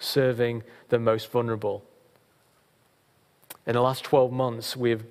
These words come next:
gone on an amazing journey of investing in our online church. It's like we've got a, another campus, if you like,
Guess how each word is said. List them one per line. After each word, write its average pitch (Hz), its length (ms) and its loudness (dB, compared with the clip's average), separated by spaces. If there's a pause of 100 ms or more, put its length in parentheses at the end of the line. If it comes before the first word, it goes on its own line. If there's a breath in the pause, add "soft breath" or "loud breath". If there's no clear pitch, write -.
(400 loud breath)
gone 127 140 4
on 120 120 -2
an 110 60 0
amazing 120 640 -2
journey 113 440 -2 (800)
of 117 200 2
investing 117 760 -2 (300 loud breath)
in 117 80 -2
our 113 140 2
online 117 640 0 (160)
church. - 560 -2
It's 120 140 -10
like 117 140 0
we've 117 100 -2
got 117 180 2
a, 110 120 0 (340 loud breath)
another 120 380 0
campus, 123 640 -4
if 110 160 -8
you 110 100 0
like, 98 400 -6